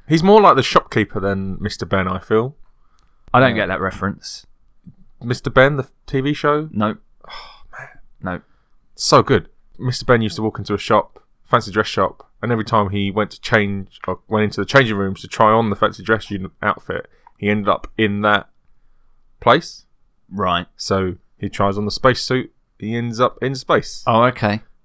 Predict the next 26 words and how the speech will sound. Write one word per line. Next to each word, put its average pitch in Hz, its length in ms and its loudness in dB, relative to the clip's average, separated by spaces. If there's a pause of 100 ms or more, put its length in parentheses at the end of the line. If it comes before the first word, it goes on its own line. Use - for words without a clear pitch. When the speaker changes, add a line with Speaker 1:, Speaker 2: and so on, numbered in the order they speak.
Speaker 1:
Uh, 95 400 -6 (340)
he 107 140 -12
tries 98 300 -2
on 101 120 -4
the 101 80 -6
cowboy 107 520 4 (180)
outfit, 107 400 -2
he 110 80 -2
ends 104 220 -4
up - 120 -6
in 101 80 -2
the 98 60 -2
Wild 101 220 -2
West. - 320 -6 (200)
But 95 220 2 (180)
the 107 380 -4 (140)
line 123 360 4
is 101 260 0
that, 98 300 2
as 107 140 -4
if 156 180 4
by 104 140 6
magic, 98 500 -2 (280)
the 98 60 -8
shopkeeper - 580 -2
appeared. - 380 -12